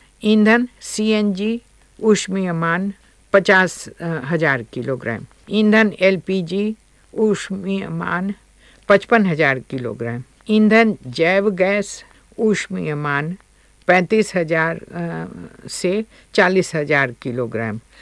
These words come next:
हाइड्रोजन ऊ-, अ, ईंधन हाइड्रोजन, ऊष्मीय मान एक लाख पचास हज़ार किलोग्राम। ईंधन के दहन से हानिकारक उत्पाद होते हैं। ईंधन का बढ़ता हुआ उपभोग पर्यावरण पर हानिकारक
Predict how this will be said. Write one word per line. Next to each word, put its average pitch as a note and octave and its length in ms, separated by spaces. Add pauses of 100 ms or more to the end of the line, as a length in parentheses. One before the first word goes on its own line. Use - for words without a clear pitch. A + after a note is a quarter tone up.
(160)
हाइड्रोजन D3 840 (300)
ऊ-, E3+ 160 (140)
अ, D#3+ 60 (160)
ईंधन F3 380
हाइड्रोजन, C#3 760
ऊष्मीय C#3+ 500
मान C#3 340 (580)
एक G#3 240
लाख F3+ 240 (120)
पचास C#3 440
हज़ार A#2 360
किलोग्राम। G#2 480 (440)
ईंधन B3 440
के G#3+ 200
दहन C3 380
से D#3 220
हानिकारक C3 800
उत्पाद - 680 (400)
होते A#2 420
हैं। C#3+ 220 (120)
ईंधन C3 340
का B2 160
बढ़ता B2+ 400
हुआ A#2+ 400 (280)
उपभोग D#3 640
पर्यावरण C3 680
पर E3 160
हानिकारक A#2+ 720